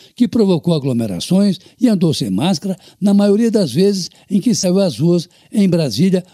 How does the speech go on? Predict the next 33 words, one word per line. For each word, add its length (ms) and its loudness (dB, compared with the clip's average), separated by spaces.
ou 100 0
em 80 2
cidades 480 -4
próximas. 420 -4
Mas 200 0
ontem, 260 0
o 80 -8
presidente 580 -2
disse 460 0
a 120 -2
um 80 2
grupo 240 0
de 80 0
empresários 500 -2
que 100 -4
com 160 -2
ele 180 -2
esteve 380 -2
que 100 0
não 180 0
tem, 200 0
olha, 200 0
nenhum 300 4
receio 640 2
dos 160 0
desdobramentos 680 0
da 120 -2
C 140 -4
P 180 -2
I, 200 2
que 120 -4
apura 320 -2
exatamente 640 -2